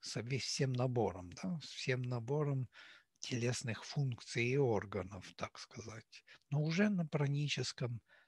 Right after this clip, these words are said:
тонком уровне энергии. То есть все наши органы, все наши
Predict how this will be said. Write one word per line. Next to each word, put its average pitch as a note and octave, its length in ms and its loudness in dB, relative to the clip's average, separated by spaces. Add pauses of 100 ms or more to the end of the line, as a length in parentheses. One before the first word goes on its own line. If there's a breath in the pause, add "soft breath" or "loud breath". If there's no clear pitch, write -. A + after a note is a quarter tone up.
(140)
тонком A#2 680 0
уровне G2 800 -4
энергии. G#2+ 680 -4 (960 loud breath)
То C3 120 -4
есть - 100 -2
все - 180 2
наши G2+ 400 -2
органы, C#3 640 6
все - 220 -4
наши - 280 -10